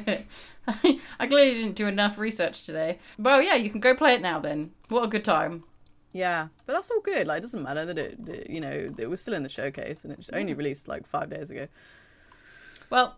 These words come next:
Speaker 1: I'm excited to go play that this weekend then.
Speaker 2: Yeah. Cool.
Speaker 1: Nice.
Speaker 2: Okay. Are we on to my number three then?
Speaker 1: We are, yes.
Speaker 2: My number three is one that I think would, would have been a crossover, but maybe not. Um, Star Wars Outlaws.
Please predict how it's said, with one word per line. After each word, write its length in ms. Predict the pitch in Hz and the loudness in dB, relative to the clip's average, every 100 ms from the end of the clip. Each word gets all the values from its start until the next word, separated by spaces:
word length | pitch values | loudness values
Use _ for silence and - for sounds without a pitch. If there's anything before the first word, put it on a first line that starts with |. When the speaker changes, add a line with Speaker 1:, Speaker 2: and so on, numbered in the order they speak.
| - | -4
Speaker 1:
I'm 200 | 196 202 | -2 -2
excited 400 | 190 - 220 202 | -4 -2 0 0
to 80 | 208 | -4
go 120 | 196 | -6
play 160 | 190 170 | -2 0
that 220 | 170 - - | 0 -4 -6
this 220 | 170 170 | -10 -8
weekend 320 | 165 175 165 | -8 -6 -4
then. 220 | 160 165 - - - _ _ _ - _ _ _ _ | -6 -8 -14 -20 -20 _ _ _ -20 _ _ _ _
Speaker 2:
Yeah. 260 | - 151 214 165 _ _ _ _ _ _ _ _ _ | -12 -10 -10 -14 _ _ _ _ _ _ _ _ _
Cool. 600 | - 254 302 - - 190 _ _ - | -14 -12 -12 -14 -14 -18 _ _ -14
Speaker 1:
Nice. 400 | - - - - _ _ _ _ _ - 170 | -14 -16 -20 -20 _ _ _ _ _ -16 -12
Speaker 2:
Okay. 420 | 160 147 - - - - _ _ - | -12 -14 -14 -14 -16 -20 _ _ -10
Are 60 | |
we 80 | 185 | -6
on 100 | 185 | -6
to 100 | 180 | -8
my 120 | 185 180 | -10 -8
number 220 | 180 175 | -8 -12
three 200 | - 202 | -8 -8
then? 120 | 277 392 | -8 -8
Speaker 1:
We 160 | 202 196 | -4 -4
are, 300 | - 127 - | -4 -6 -8
yes. 420 | - - - - - - _ _ _ - | -12 -14 -16 -20 -20 -20 _ _ _ -14
Speaker 2:
My 120 | 208 269 | -6 -6
number 160 | 240 | -6
three 480 | 214 - 220 - 190 - - - - _ - _ _ _ - | -8 -4 -4 -6 -14 -20 -20 -20 -20 _ -20 _ _ _ -16
is 100 | 160 | -10
one 140 | 160 | -8
that 100 | - | -8
I 60 | 156 | -8
think 220 | 143 - | -10 -8
would, 220 | 143 139 | -8 -8
would 120 | 151 | -8
have 60 | 143 | -8
been 100 | - | -12
a 40 | |
crossover, 440 | - - - - 78 | -16 -14 -12 -12 -12
but 100 | - | -12
maybe 200 | 87 85 | -12 -12
not. 180 | 71 - - - - - - - | -14 -18 -20 -20 -20 -20 -18 -8
Um, 320 | 160 156 151 | -6 -6 -8
Star 260 | - 226 254 | -8 -4 -4
Wars 240 | 269 269 | -4 -6
Outlaws. 640 | 233 247 - 143 139 151 | -6 -8 -8 -10 -10 -14